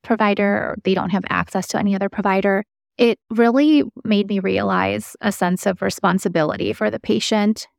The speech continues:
that I had never felt before. You know, a duty to live up to their expectation, a duty to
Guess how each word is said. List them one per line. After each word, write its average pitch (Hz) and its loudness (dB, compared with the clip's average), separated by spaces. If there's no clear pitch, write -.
that 175 -2
I 202 2
had 190 0
never 202 0
felt - -2
before. 226 0
You 214 2
know, 185 0
a 208 0
duty 190 0
to - -2
live 175 0
up 170 -4
to 202 -2
their 180 -2
expectation, 202 -2
a 185 -4
duty 180 -2
to 170 0